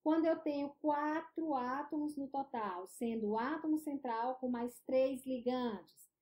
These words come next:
se não tiver par de elétrons sobrando, eu digo que ela é trigonal plana. Agora, se eu tenho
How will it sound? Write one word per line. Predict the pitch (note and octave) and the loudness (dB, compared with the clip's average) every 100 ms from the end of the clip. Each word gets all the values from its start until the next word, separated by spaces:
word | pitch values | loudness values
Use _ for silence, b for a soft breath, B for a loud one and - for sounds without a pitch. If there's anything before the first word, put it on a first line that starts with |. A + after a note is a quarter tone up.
| _ _ | _ _
se | - - D4 | 0 10 10
não | C#4+ D4+ F4 G#4+ A4 | 10 8 6 2 0
tiver | F#4 D4 C4 A#3+ A#3 | 0 0 2 0 -2
par | A#3 A3 A3+ | -4 -2 -2
de | A3 | 0
elétrons | G#3 G#3 G#3+ G#3+ | 0 0 -2 -8
sobrando, | - F#3+ G3+ A#3+ C#4 A3 - _ _ _ | -8 -8 -2 -2 0 -4 -6 _ _ _
eu | A3 B3+ A3+ | 2 4 4
digo | G#3 C4+ C4+ | 0 -2 -2
que | B3+ | -4
ela | A#3+ A#3 | -2 0
é | G#3+ A3 - | -2 -4 2
trigonal | D#4+ E4+ C4+ D4 C4+ B3 C4+ F#4 - | 6 6 4 0 0 0 -2 -4 -4
plana. | C4 A3+ G#3 F#3 E3+ _ _ _ _ _ | -2 0 -2 -8 -14 _ _ _ _ _
Agora, | C4 E4 D#4 C#4+ C4+ B3 G#3 E3+ - _ _ _ | -2 -2 2 4 4 4 2 -2 -12 _ _ _
se | - - D4+ | -12 2 6
eu | D#4+ E4+ | 6 4
tenho | E4 D4+ C#4 A#3 F3+ | 4 4 4 2 0